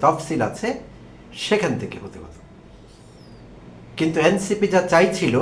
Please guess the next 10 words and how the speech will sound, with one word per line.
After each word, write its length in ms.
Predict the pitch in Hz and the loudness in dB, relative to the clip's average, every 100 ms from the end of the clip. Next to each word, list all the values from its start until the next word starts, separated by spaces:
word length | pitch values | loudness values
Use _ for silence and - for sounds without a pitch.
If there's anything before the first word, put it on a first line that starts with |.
| - - - - - - - | -2 -6 -16 -20 -20 -18 -2
অনেকদিন 280 | 131 143 143 139 | 0 0 -2 -4
থেকে 140 | 139 135 | -4 0
তারা 140 | 127 123 | 0 2
চাইছে, 280 | 135 - - 127 | 2 2 -2 -4
আসলে 180 | 117 135 127 | -4 0 4
দলটির 320 | 135 143 139 - - - | 4 2 -6 -10 -14 -4
সৃষ্টি 320 | 175 175 185 156 | -2 -2 -4 2
লগ্ন 180 | 131 120 135 | 2 2 -4
থেকেই 280 | 170 - 110 - - - - - - - - | -4 -2 -2 -4 -16 -20 -20 -20 -20 -20 -8
তারা 160 | 135 | 0